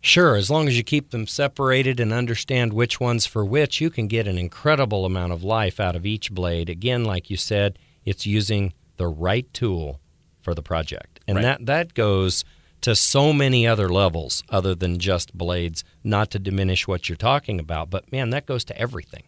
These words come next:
Speaker 2: Everything. I mean, use the right tool for the job, use the right blade for the job. You,
Speaker 1: Right.
Speaker 2: you, you wouldn't paint a house, you
Speaker 1: Yeah.
Speaker 2: know, with, with the wrong kind of paintbrush or
Speaker 1: Right.
Speaker 2: anything else. U-,
Speaker 1: Right.
Speaker 2: using the right application for each and every job you do in life is important.
Speaker 1: Absolutely.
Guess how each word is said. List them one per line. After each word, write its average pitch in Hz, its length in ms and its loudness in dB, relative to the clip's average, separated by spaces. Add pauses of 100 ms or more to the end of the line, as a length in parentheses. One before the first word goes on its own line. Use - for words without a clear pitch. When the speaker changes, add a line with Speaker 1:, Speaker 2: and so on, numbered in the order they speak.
Speaker 2:
Everything. 82 640 -6
I - 20 -10
mean, 85 320 -8
use 101 220 -6
the 110 100 -8
right 104 220 0
tool 110 180 -6
for 107 140 -10
the 98 80 -6
job, 98 340 -4
use 85 120 -10
the 82 100 -12
right 80 160 -10
blade 87 240 -8
for - 100 -14
the 87 80 -8
job. 85 560 -8
You, - 60 -6
Speaker 1:
Right. 76 280 -2
Speaker 2:
you, 95 260 -10
you 98 160 -8
wouldn't 104 340 -6
paint 101 240 -4
a 95 80 -8
house, 95 800 -8
you 107 100 6
Speaker 1:
Yeah. 104 140 6
Speaker 2:
know, 98 220 -4
with, 90 380 -8 (500)
with 92 160 -10
the 92 80 -8
wrong 92 280 -6
kind 98 260 -4
of 87 180 -12
paintbrush 104 680 -6
or 87 60 -6
Speaker 1:
Right. 78 300 -2
Speaker 2:
anything 98 340 -10
else. 87 200 -12
U-, 92 200 -10
Speaker 1:
Right. 76 240 -4
Speaker 2:
using 107 340 -6
the 92 120 -8
right 95 260 -6
application 87 580 -12
for 85 160 -14
each 87 240 -12
and 82 80 -12
every 80 160 -12
job 78 220 -12
you 76 60 -16
do 78 220 -14
in 76 180 -16
life 76 340 -16
is 69 100 -18
important. - 440 -20 (140)
Speaker 1:
Absolutely. 90 720 -2